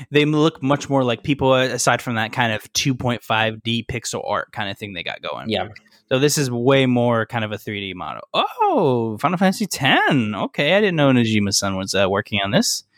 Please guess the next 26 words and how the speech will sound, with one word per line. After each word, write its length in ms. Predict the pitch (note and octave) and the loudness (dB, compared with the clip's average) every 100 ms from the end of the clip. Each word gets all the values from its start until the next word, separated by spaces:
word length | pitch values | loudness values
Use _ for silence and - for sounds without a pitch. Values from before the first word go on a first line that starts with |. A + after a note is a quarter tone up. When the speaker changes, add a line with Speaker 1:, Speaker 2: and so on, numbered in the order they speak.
| _ | _
Speaker 2:
Mm-hmm. 400 | B2 B2+ B2+ C3 F#3 - - _ _ _ _ _ _ | -12 -8 -6 -6 -10 -14 -20 _ _ _ _ _ _
Speaker 1:
Oh, 120 | - | -6
but 160 | D#3 F#2+ | -2 0
they 100 | F#2+ | 4
made 180 | B2 A#2+ | 4 4
Final 180 | B2 A#2+ | 2 2
Fantasy 240 | B2+ A2+ | 2 0
seven. 440 | - - G2+ A2 | 0 0 -2 -2
Okay. 260 | D#3+ A#2 C#3 C4+ _ _ _ _ _ | -4 -2 -4 -4 _ _ _ _ _
Oh, 180 | G#2 F#2 | 2 2
God, 260 | - G#2+ F2 | 2 0 2
what 120 | G2 | -2
is 100 | F#2 | -2
that? 320 | - G#2 - - | 0 0 -2 -12
Jesus. 400 | - A#2 G#2 - _ _ _ _ _ _ _ _ _ _ _ _ _ _ _ | -12 -12 -14 -20 _ _ _ _ _ _ _ _ _ _ _ _ _ _ _
Yeah, 120 | - F2 | -10 -6
see, 140 | A#2 | -4
look, 240 | G#2+ F2+ | -4 -6
I 260 | - G2+ C3 | -4 0 2
love 280 | D3+ D3+ C3 | 4 4 2
this 320 | A#2 G#2+ - | 0 -2 -4
kind 280 | - B2 G#2+ | -2 -2 -2
of 600 | G2+ F#2 G#2+ - - - - | -4 -8 -12 -16 -18 -20 -4
art 200 | A2 G2+ | -2 -2
style 400 | - G#2+ G2 G2 | -4 0 0 0
that's 340 | G2+ - - | -4 -4 -6